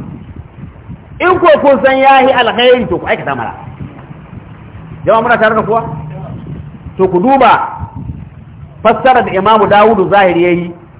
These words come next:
rahimahullah. Allah ji ga Imam Dawud Zahiri.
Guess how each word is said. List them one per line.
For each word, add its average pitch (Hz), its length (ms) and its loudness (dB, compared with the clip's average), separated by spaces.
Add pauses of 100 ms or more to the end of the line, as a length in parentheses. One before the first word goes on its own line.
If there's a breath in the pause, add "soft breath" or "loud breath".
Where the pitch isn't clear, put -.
(260)
rahimahullah. 151 560 0 (720)
Allah 165 240 0
ji 220 60 0
ga 233 120 -2
Imam 196 240 2
Dawud 180 300 0
Zahiri. 131 260 -2